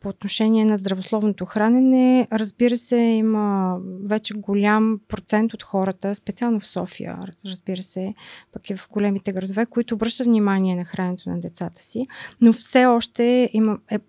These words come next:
по-голям процент на родителите, които купуват чипс, а, пакетирани храни, да, разрешават, а,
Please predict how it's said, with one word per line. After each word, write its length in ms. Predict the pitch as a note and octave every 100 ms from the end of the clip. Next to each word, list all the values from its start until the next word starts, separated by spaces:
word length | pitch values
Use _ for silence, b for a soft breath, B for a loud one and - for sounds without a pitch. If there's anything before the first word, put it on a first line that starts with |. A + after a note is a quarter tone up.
| _
по-голям 360 | A#3 G#3+ G#3+ A3
процент 420 | - - A3 A3
на 160 | G#3+ F#3+
родителите, 520 | F#3 G#3 A#3 A3+ A#3
които 380 | - A3 G#3+ -
купуват 420 | _ G3+ F#3 F#3
чипс, 440 | - B3 - -
а, 80 | G#3
пакетирани 640 | F#3+ F3 - A3+ A3+ A3+
храни, 420 | - G#3+ G#3 G#3
да, 120 | F#3+ F#3
разрешават, 960 | G3 G3 F#3+ F#3+ - F#3+ F#3 F#3 _
а, 180 | F#3+ F#3